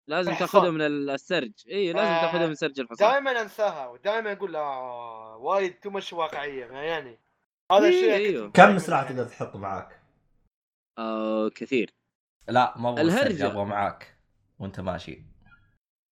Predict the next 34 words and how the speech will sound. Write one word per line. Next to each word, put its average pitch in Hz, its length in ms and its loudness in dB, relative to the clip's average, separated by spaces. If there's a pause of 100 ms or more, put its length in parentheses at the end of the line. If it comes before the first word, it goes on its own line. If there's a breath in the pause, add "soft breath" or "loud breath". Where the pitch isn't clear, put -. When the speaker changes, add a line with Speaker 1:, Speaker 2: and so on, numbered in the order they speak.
(120)
Speaker 1:
آه، 156 760 -6
Speaker 2:
أظن 226 180 2
Speaker 1:
لا، 254 40 0
Speaker 2:
البستل - 240 -2 (140)
Speaker 1:
كثير. 196 140 2
Speaker 2:
بس. - 180 -12 (600)
Speaker 1:
لا، 160 120 2
لا، 175 80 2
مو 185 140 0
بس، 170 180 -4
آه، 151 240 -6
لا، 185 260 0
لو 147 160 -2
حطيت 185 340 -4
أسلحة، 156 340 -4
لو 123 120 -2
سحبت 151 340 -10
أسلحة 151 300 -4
من 123 100 -4
السيرج، 143 420 -2 (500)
لا، 147 180 2
لا، 135 120 2
Speaker 2:
إيه. - 60 2
Speaker 1:
حيكون 147 260 2
عندك 143 260 -2
كثير. 135 280 2
Speaker 2:
آه، 196 140 12
لا، 190 160 4
لا. 160 120 -10
Speaker 1:
حيكون 147 280 0
عندك 131 240 0
كثير. 113 280 -6
Speaker 2:
سحبت - 120 -16
إيه؟ 147 220 -16